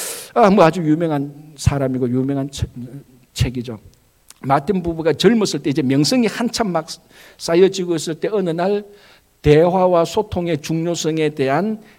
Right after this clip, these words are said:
자료를 막 모으고 편집하고 있었는데 한 젊은 청년이 찾아왔습니다. 좀 이야기를 하고 싶다. 뭐 마틴 부브 유명해지니까, 아이, 지금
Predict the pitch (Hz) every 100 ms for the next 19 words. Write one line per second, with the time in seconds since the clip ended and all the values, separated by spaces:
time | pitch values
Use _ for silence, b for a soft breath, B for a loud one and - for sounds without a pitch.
0 | _ - 131 190 190 160 - - - 175
1 | 175 165 180 170 - 285 233 - 170 156
2 | 151 156 196 196 B B - 170 147 208
3 | 196 190 175 160 165 170 - _ _ -
4 | 202 175 123 - 113 104 - _ _ _
5 | b b _ 151 135 175 160 165 160 135
6 | 117 117 - 123 - 110 110 - _ -
7 | 151 139 160 120 135 147 143 120 147 165
8 | 147 135 143 120 117 107 - b b b
9 | b b 117 113 147 147